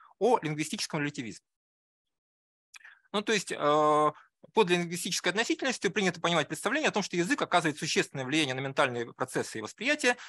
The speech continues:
следствием чего является частичная или полная несоизмеримость моделей мышления и картин мира различных языковых сообществ. Да. Нужно заметить, что слабая версия языкового релятивизма в форме утверждения о взаимном влиянии языка, мышления и культуры, но каких-то особых возражений это и не вызывает.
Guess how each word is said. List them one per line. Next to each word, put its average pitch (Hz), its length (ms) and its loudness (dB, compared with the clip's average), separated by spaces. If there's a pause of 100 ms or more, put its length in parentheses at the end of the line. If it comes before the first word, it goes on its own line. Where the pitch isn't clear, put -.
следствием - 360 0
чего 247 300 -2
является 180 480 2
частичная 143 540 -6
или 139 180 -4
полная 139 420 0 (100)
несоизмеримость 147 840 -4
моделей 147 360 0
мышления 226 440 -4
и 170 40 0
картин 147 300 -6
мира 208 280 0 (180)
различных 143 360 -6
языковых 123 320 -8
сообществ. - 480 -8 (1400)
Да. 98 140 -14 (440)
Нужно 254 240 -2
заметить, 285 360 -2
что - 120 -6
слабая 233 400 4
версия 226 340 -2
языкового 208 580 2
релятивизма 202 640 2
в - 60 -14
форме 175 240 2
утверждения 165 400 0
о - 20 -4
взаимном 151 320 0
влиянии 147 300 0
языка, 143 260 0
мышления 123 360 -6
и - 20 -16
культуры, 123 360 -6
но 233 220 -2
каких-то 226 300 -2
особых 220 320 -6
возражений 180 400 -2
это 160 100 -6
и 165 60 -4
не 170 80 -4
вызывает. 180 400 0